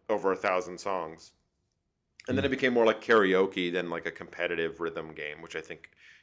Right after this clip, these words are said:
Speaker 1: is really what it was in the beginning. It was just, like, people comparing scores online, and then
Speaker 2: Right.
Speaker 1: Rock Band was, like, a, a little more, like, the Rock Band hardware, the guitar was awful, and, um,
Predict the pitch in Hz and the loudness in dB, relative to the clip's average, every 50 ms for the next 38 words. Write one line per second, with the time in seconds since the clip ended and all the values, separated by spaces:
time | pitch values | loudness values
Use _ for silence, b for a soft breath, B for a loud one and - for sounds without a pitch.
0 | b b 127 123 117 147 147 131 117 107 107 98 90 90 90 90 82 85 87 82 | b b -4 0 4 6 6 8 8 6 6 4 4 4 4 2 2 0 -6 -6
1 | 82 80 90 82 78 82 78 78 78 85 78 - - - - 85 78 - 82 80 | -4 -4 -4 -4 -4 -6 -8 -8 -8 -8 -8 -8 -10 -10 -10 -10 -10 -10 -12 -10
2 | 82 82 78 78 78 - - - 80 76 78 76 76 78 76 76 76 76 76 76 | -8 -6 -6 -8 -10 -14 -12 -8 -6 -6 -6 -6 -6 -10 -12 -10 -10 -10 -10 -10
3 | 76 73 76 76 76 78 78 76 76 78 80 - 90 92 92 92 92 92 b b | -10 -12 -14 -12 -10 -10 -8 -8 -10 -12 -16 -12 -8 -6 -6 -6 -6 -8 b b
4 | b b b b b b b b b _ - - 107 107 107 120 - 117 117 113 | b b b b b b b b b _ 2 6 6 8 8 6 4 4 4 4
5 | 110 104 104 104 113 110 - 101 95 92 87 85 85 - - 101 92 90 95 92 | 4 4 2 0 0 0 2 2 2 2 2 -2 -4 -4 -4 -2 -2 0 0 0
6 | 95 95 95 95 95 92 92 92 92 92 85 92 92 - - - 113 110 95 98 | 0 0 0 -2 -2 0 2 2 2 2 2 0 0 -2 -4 -2 -2 0 2 4
7 | 110 120 139 - 143 117 90 - - - 101 104 101 90 87 85 82 80 80 80 | 4 4 4 4 2 0 0 0 0 2 2 2 2 0 0 0 0 0 -2 -2
8 | 87 82 85 87 - - 104 104 104 90 82 78 - - - 85 87 87 80 - | -6 -8 -8 -10 -6 -2 2 2 2 2 0 -2 -6 -6 -6 -4 -4 -4 -4 -4
9 | 78 78 76 71 69 - _ _ _ _ - 87 87 80 78 80 78 - - - | -6 -6 -6 -6 -8 -10 _ _ _ _ -8 -6 -6 -6 -6 -8 -12 -18 -20 -16
10 | - - 85 82 78 78 76 76 73 76 76 76 73 71 | -10 -6 -4 -4 -2 -2 -4 -6 -6 -10 -14 -20 -20 -20